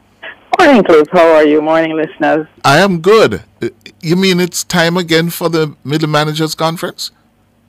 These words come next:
Speaker 1: Can you imagine? Everybody says to me, "You're still at this thing after so many
Speaker 2: <laughs>
Speaker 1: years, and why are you doing it?" <laughs>
Speaker 2: Oh, and it, it's annual, right?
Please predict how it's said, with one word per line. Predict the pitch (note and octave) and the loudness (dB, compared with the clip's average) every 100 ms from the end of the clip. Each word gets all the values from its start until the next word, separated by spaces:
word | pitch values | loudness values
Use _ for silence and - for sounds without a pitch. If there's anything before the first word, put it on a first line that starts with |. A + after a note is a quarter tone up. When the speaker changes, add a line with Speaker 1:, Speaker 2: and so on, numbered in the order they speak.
| _ _ - | _ _ 0
Speaker 1:
Can | C3 C#3 | 2 2
you | |
imagine? | C#3+ C#3+ C#3 C#3+ E3+ C#4 C#4 F3+ | 2 2 2 2 0 0 -2 -2
Everybody | C#3+ D3 D3 C3+ - | -2 2 2 0 -2
says | C3+ C3+ - | -2 -2 -2
to | |
me, | C3+ C3+ C3 - - - - - | -2 -4 -6 -10 -6 -4 -4 2
"You're | B3 B3+ | 2 2
still | - D4 | 2 2
at | E4+ - | 2 0
this | D#4 - | -4 -2
thing | - D#4 F4 F#4+ - - _ - | -2 0 0 -6 -10 -20 _ -2
after | F3+ G#3 F#3 - | -2 0 0 2
so | D#3 F#3+ | 4 4
many | C4+ C#4 | 4 2
Speaker 2:
<laughs> | |
Speaker 1:
years, | C4+ C#4 E4 F#4 - | 2 2 4 2 2
and | - C#3+ | 0 2
why | D#3 C#4 | 2 2
are | E4 | 2
you | D#4+ D#4+ | 2 2
doing | D4+ F4+ A#3+ | 0 0 -2
it?" | - | -2
<laughs> | - - D#5 _ - - | 0 0 -2 _ -2 0
Speaker 2:
Oh, | B4+ C#4 C5+ E4 D#4+ D#5 E4 E4+ E4 E4 E4 _ - - _ - | 0 0 0 0 0 0 0 -10 -10 -12 -16 _ -20 -20 _ -6
and | D#3+ | -4
it, | D#3+ F3 D3+ - | -2 -4 -4 -2
it's | D#3+ - | -2 -2
annual, | E3 F3 F3 A#2+ G#2+ | 0 2 2 2 4
right? | A#2+ F#4 | 2 0